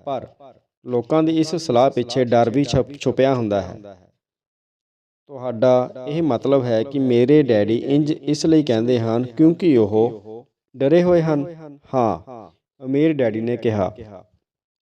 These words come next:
"ਉਹ ਘਬਰਾਏ ਹੋਏ ਹਨ ਕਿ ਸ਼ਾਇਦ ਤੁਸੀਂ ਪੈਸਾ ਨਹੀਂ ਕਮਾ ਸਕਦੇ ਤੇ ਸਮਾਜ ਵਿੱਚ ਫਿੱਟ ਨਹੀਂ ਹੋ ਪਾਵੋਗੇ।" ਮੈਨੂੰ ਗਲਤ ਨਾ ਸਮਝਣਾ,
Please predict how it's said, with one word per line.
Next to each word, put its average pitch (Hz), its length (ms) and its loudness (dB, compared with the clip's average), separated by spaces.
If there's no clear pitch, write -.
"ਉਹ 156 300 -14
ਘਬਰਾਏ 143 340 6
ਹੋਏ 123 220 4
ਹਨ 104 300 -4
ਕਿ 165 180 -2
ਸ਼ਾਇਦ 120 340 4
ਤੁਸੀਂ 123 280 -2
ਪੈਸਾ 117 380 0
ਨਹੀਂ 120 300 2
ਕਮਾ 113 480 -2
ਸਕਦੇ 110 480 -2
ਤੇ 123 200 -4
ਸਮਾਜ 123 440 2
ਵਿੱਚ 127 140 -2
ਫਿੱਟ - 260 -2
ਨਹੀਂ 127 320 4
ਹੋ 127 140 2
ਪਾਵੋਗੇ।" 101 560 -4
ਮੈਨੂੰ 165 280 -4
ਗਲਤ 147 260 2
ਨਾ 143 160 2
ਸਮਝਣਾ, 110 480 -4